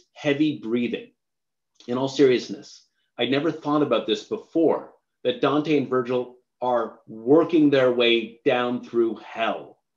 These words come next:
It is a physically difficult journey, right? And so the actors were struggling. And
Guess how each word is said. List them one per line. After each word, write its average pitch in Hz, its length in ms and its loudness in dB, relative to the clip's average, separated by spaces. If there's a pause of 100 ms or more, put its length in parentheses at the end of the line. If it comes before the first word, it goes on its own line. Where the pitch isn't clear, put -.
(240)
It 131 120 0
is 123 200 4
a 120 340 -2 (300)
physically 160 840 0 (140)
difficult 120 800 0 (340)
journey, 110 540 -4 (340)
right? 110 260 -6
And 123 120 -8
so 127 80 -2
the 117 180 -4
actors 139 420 -2
were 113 120 -10
struggling. 135 800 -4 (800)
And 123 540 -2